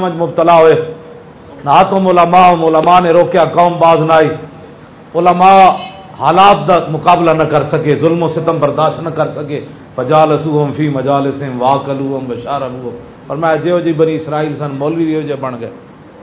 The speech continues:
پھر حضور نے فرمایا اللہ نے انہاں دے دل ملا دیتے، صرف پگڑیاں داڑیاں دے فرق رہ گئے۔ اور فرمایا دو نبیوں دے ذریعے اللہ نے انہاں مولویوں تے لعنت کیتی پھر۔ فلعنہم علی لسان داؤد و عیسی ابن مریم۔ جے اپنی مولویوں دیاں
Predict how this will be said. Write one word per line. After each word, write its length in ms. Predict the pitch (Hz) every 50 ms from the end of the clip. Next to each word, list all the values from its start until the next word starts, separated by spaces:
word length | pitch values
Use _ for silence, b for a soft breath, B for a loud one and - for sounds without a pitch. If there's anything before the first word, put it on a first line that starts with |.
| - - - - - - - - - - - - - - - - -
پھر 100 | - 120
حضور 220 | 117 123 131 147 160
نے 80 | 160
فرمایا 280 | 135 156 156 160 160 160
اللہ 120 | 160 165 165
نے 120 | 165 165
انہاں 140 | 160 156 151
دے 100 | 127 139
دل 240 | 135 113 160 160 160
ملا 260 | 156 151 147 147 139 139 135
دیتے، 240 | 143 143 151 143
صرف 320 | 135 - 180 170 160 165 -
پگڑیاں 320 | 180 156 165 170 165 160
داڑیاں 340 | 143 151 160 156 156 151 151
دے 80 | 143 143
فرق 300 | 143 147 143 135 117 131
رہ 180 | 131 127 123
گئے۔ 160 | 117 120 117 - - - - - - - - - -
اور 80 | - 117 117
فرمایا 260 | 139 160 180 185 185 180 -
دو 60 | - 226 247 247 233 226
نبیوں 240 | 220 240 233 233 208
دے 120 | 190 202 170
ذریعے 280 | 190 190 202 208 202
اللہ 160 | 196 196 196
نے 100 | 196 190
انہاں 160 | 185 185 175 165
مولویوں 420 | 165 170 175 180 175 170 170 160
تے 100 | 160 156
لعنت 420 | 147 147 147 156 151 143 - -
کیتی 240 | - 127 123 - 120
پھر۔ 140 | 104 101 104 - - - - - - - -
فلعنہم 500 | 127 143 156 165 165 160 160 156 151 147
علی 280 | 147 147 147 147 139
لسان 300 | 135 139 - 160 160 160
داؤد 480 | 151 143 131 160 160 151 147 165 165 151
و 160 | 160 - 147
عیسی 200 | 151 151 147 156
ابن 140 | 151 147 147 139
مریم۔ 300 | 139 156 180 202 170 135 - - - - - - - - - - - - - - - -
جے 80 | 113 139
اپنی 240 | 143 139 151 165 160
مولویوں 380 | 160 156 151 160 165 180 180
دیاں 120 | 175 175